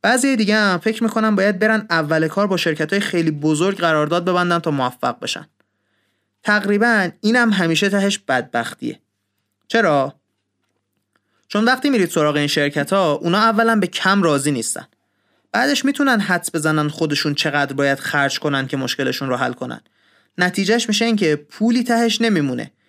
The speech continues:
بیشتر از چیزی که فکر می‌کردید باید کار کنید، کار کردید، آخرش هم محصول به درد بخوری ازش در نمیاد. کلاً توی شروع استارتاپ باید بزرگ فکر کرد،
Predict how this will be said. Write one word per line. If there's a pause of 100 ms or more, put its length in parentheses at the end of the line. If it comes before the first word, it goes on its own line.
(140)
بیشتر
از
چیزی
که
فکر
می‌کردید
باید
کار
کنید،
کار
کردید، (260)
آخرش
هم
محصول
به
درد
بخوری
ازش
در
نمیاد. (720)
کلاً
توی
شروع
استارتاپ
باید
بزرگ
فکر
کرد،